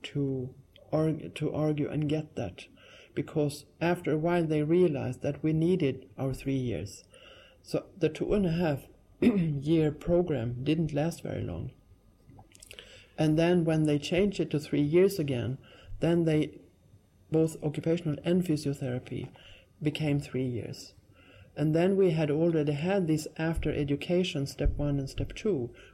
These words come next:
which now became the Swedish master. So it was turned into that we became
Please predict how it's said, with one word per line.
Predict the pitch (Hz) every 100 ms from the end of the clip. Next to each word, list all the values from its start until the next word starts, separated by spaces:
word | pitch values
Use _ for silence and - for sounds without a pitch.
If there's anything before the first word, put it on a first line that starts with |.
| -
which | 156 151 147
now | 151 165
became | 156 151 147 139 139 127 - - -
the | - 139
Swedish | - 151 147 135 131 - - -
master. | 160 180 - - - _ _ - _ _ - _ _ - - - - -
So | - - 160 156 151 147 139 - _ _ _ _
it | 156 156
was | 151
turned | - 160 156 165
into | 202 180 160 131 113 - - - _
that | - 147 147
we | 147
became | 139 147 151 147 143 139